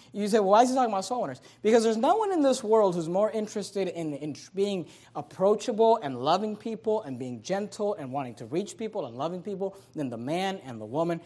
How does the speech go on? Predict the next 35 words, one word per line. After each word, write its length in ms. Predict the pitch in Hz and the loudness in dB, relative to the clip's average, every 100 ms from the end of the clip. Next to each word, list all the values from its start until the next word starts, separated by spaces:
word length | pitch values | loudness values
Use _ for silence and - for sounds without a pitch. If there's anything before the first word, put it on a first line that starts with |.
| - | -14
that 120 | - 120 | -14 -10
wants 240 | 127 120 | -10 -10
to 60 | 113 | -16
reach 380 | 107 143 180 - - | -10 -8 -8 -10 -8
people 420 | 185 180 175 170 - - | -8 -4 -6 -6 -12 -14
and 260 | 131 120 | -10 -10
bring 480 | 123 143 180 208 208 - - | -8 -2 0 0 -2 -8 -14
peace 340 | - 220 214 | -6 -4 -4
between 480 | - 135 - 117 110 | -10 -14 -14 -14 -14
God 400 | - 135 151 151 - | -4 0 0 -2 -8
and 200 | 113 110 | -12 -8
that 140 | 117 | -8
individual. 560 | 110 104 107 101 - - _ _ _ _ _ _ _ _ _ _ _ _ _ | -8 -12 -18 -18 -20 -20 _ _ _ _ _ _ _ _ _ _ _ _ _
Because 400 | 180 220 208 160 | -2 2 2 2
they 160 | 190 | 0
make 340 | 185 185 185 190 | 2 0 -2 -8
peace. 760 | - 240 156 - - - - - _ _ _ _ _ _ - | -14 -12 -12 -14 -20 -20 -20 -20 _ _ _ _ _ _ -4
And 100 | 185 | 2
that's 160 | 220 | 2
wisdom. 300 | 277 311 - | 0 -6 -8
So 140 | - 185 | -6 0
here's, 280 | 226 226 - - _ | 2 0 -4 -16 _
so 120 | - 196 | -4 0
here's 180 | 233 233 | 0 0
the 80 | |
challenge 360 | 220 233 233 208 | -2 0 0 -2
for 80 | 143 | -8
you. 160 | 120 113 _ _ - | -14 -16 _ _ -2
What 180 | 202 | 0
kind 140 | 254 240 | 2 2
of 60 | |
wisdom 280 | 208 220 233 | 4 4 2
do 80 | 220 | 0
you 120 | 262 | 2
use? 440 | 339 190 131 127 | 2 0 -6 -16